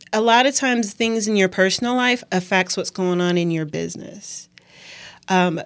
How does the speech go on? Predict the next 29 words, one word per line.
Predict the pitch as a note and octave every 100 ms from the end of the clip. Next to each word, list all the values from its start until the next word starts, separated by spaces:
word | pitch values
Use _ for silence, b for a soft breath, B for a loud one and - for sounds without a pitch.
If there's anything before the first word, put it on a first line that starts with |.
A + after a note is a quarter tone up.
| -
so | - - G#3 -
I | G#3+
really | G#3+ A#3+ B3+ C4+ C4+
like | B3 A3 G#3+ -
to | A#3+ G#3
get | G#3+ G3+ F#3+
a |
very | F#3+ G#3 G#3
good | G3+ -
understanding | G3 F3+ F3+ - G3+ G3+ F#3 F3+ E3+ - -
of | F#3 F3+
that | F#3 -
person | - F#3 F3 F#3
as | - E3 E3+
a | E3
whole, | - G3 G#3 B3 A#4 _ _ b b b b b b -
so | A#3+ A3
that | G#3 -
the | G3
things | A#3+ A#3 A3+ G3+
that | F#3 G3
we're | G3+ G#3 G3 F3+
addressing, | F3+ F3 F#3+ F#3+ - C#4+ D4 D4+
the, | A3 G#3
the, | C3+ G3 F#3
what | D3 B2 F#3 F#3 G#3 -
we're | G3 G3+
working | F#3 F#3+ F#3 C4+ C#4+
on, | - D4+ D4+ D#4